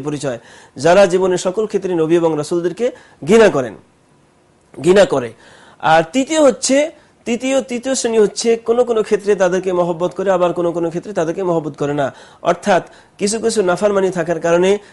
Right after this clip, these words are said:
কিছু কিছু পাপাচার ভিতরে থাকার কারণে, সীমালঙ্ঘন থাকার কারণে, আহ, কিছু কিছু ক্ষেত্রে নবী এবং রাসূলদেরকে মহব্বত করতে পারে না অথবা তাদেরকে ভালোবাসতে পারে না। আবার কোনো কোনো ক্ষে-, ক্ষেত্রে, কোনো কোনো ক্ষেত্রে তাদেরকে,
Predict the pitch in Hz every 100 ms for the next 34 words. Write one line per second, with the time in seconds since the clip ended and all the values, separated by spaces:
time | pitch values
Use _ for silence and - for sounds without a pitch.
0 | _ - 202 220 220 208 208 - - _
1 | - 151 220 220 247 175 175 190 185 180
2 | 180 175 180 208 175 160 180 233 240 180
3 | 175 165 165 190 214 - - - _ 147
4 | 151 151 226 226 220 214 202 196 180 175
5 | 185 175 160 170 170 165 165 160 165 156
6 | 165 156 151 160 196 220 - - - 165
7 | 170 170 180 170 160 160 151 156 156 170
8 | 190 220 - - - 156 196 220 190 180
9 | 196 208 - 165 185 208 254 254 _ -
10 | 180 180 175 175 196 214 180 170 180 180
11 | 170